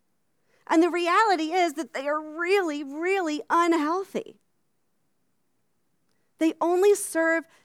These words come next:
to deepen divides. They leave us with hurt feelings, bitterness, and resentment. They are certainly not ways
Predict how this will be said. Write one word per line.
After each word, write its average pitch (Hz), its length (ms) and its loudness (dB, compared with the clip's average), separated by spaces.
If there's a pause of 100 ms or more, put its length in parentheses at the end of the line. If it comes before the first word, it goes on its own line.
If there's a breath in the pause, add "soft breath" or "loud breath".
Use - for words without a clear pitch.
(500 soft breath)
to - 120 -8
deepen 277 560 -2
divides. 202 800 -10 (1700)
They 285 140 0
leave 311 220 0
us 311 160 2
with 226 140 -6
hurt 339 320 -2 (180)
feelings, 320 580 -2
bitterness, 320 680 0
and 277 120 -8
resentment. 262 800 -6 (3000)
They 285 160 -2
are 277 80 -2
certainly 339 720 -4
not 269 420 -4
ways 294 440 -4